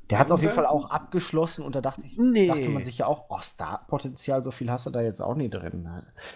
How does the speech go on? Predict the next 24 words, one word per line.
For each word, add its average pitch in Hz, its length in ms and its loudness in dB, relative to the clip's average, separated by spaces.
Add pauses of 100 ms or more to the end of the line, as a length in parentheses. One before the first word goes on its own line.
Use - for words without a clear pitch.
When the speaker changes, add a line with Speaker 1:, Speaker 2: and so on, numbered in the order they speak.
(100)
Speaker 1:
Aber 117 100 -2
Speaker 2:
Das 160 140 -2
muss 165 180 4
sechzehn 233 400 -2
gewesen 120 400 0
sein. 101 300 -6 (160)
Speaker 1:
aber 110 420 4 (280)
es - 140 -6
ist - 160 -8
doch 185 140 6
eigentlich 104 400 -2
genau 110 280 -2
das, 123 240 -2
was 120 140 -4
du 110 100 -4
brauchst, 139 400 0
dann, 120 100 -2
um 107 120 -4
das 104 160 -6
Ding 107 180 -2
abzuschließen. - 720 -4
McIntyre 120 560 2
besiegt 107 480 -4
Lesnar, 147 580 0